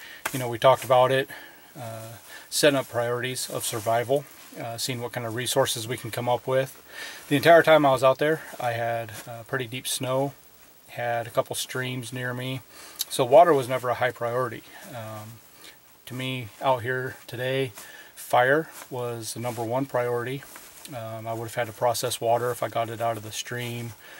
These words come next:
or melt snow. Uh, warm myself up. I, I could have caught that mouse. I could have cooked him over the fire. Um, while I was burning the fire, I could have made shelter and found food.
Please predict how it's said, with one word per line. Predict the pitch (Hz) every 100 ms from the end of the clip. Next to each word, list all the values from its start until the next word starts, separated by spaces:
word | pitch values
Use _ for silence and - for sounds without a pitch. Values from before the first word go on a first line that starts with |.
| - -
or | - 110
melt | 107 113 -
snow. | - 123 120 120 120 113 - - - - 123
Uh, | 113 110 110 110 - - - - - - 131
warm | 143
myself | 143 127 143 127 139
up. | 139 160 - - -
I, | - 120
I | 117
could | - 123
have |
caught | - 131
that | 131 123
mouse. | 123 123 143 - -
I | 117
could | 113 113
have | -
cooked | 139 120
him | 123 127
over | 127
the | 120 113
fire. | 123 120 123 127 117 - - - - -
Um, | 120 110 107 - 127 110 _ _ _ - -
while | 113 117 117
I |
was | 113
burning | 104 120 113
the |
fire, | - 120 120 120
I | 113
could | - 110
have | 104
made | 113 113
shelter | - - 113 - 117 113 - - - -
and | 113
found | 101 113 107
food. | - - 123 113